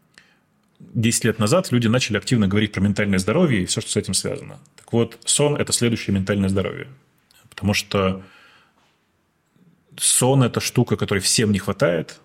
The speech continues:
Э, я в-, во время своих каких-то там лекций, выступлений часто провожу этот эксперимент, говорю: «А поднимите, пожалуйста, руки, кто сегодня выспался».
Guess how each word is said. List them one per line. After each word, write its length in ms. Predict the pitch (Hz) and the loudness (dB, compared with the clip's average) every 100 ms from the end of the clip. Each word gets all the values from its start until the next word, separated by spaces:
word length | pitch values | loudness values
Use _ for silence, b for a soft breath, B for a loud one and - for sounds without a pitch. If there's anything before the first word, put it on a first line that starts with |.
| _ | _
Э, 260 | - 95 98 | -8 -4 -4
я 320 | 101 101 104 101 | 0 0 2 0
в-, 180 | 98 | -4
во 100 | 104 | -4
время 180 | 95 104 | -2 0
своих 240 | 92 98 - | 0 -2 -4
каких-то 280 | - - | -14 -8
там 160 | - 90 | -2 2
лекций, 300 | 95 98 - | 0 0 -4
выступлений 540 | 92 - - 101 95 | -4 -6 -2 0 2
часто 280 | 92 98 - | 2 -2 -4
провожу 320 | - 95 95 | -4 0 0
этот 160 | 92 - | 0 -2
эксперимент, 460 | - - 123 160 117 | -6 -2 0 2 2
говорю: 300 | 104 104 95 B B B | 4 2 0 B B B
«А 60 | - | -6
поднимите, 280 | 101 135 185 | 0 2 2
пожалуйста, 300 | 110 104 117 | 0 0 2
руки, 180 | 143 - | 0 0
кто 120 | - | -2
сегодня 260 | - 101 98 | 0 0 0
выспался». 460 | 95 - - - | 0 -2 -4 -6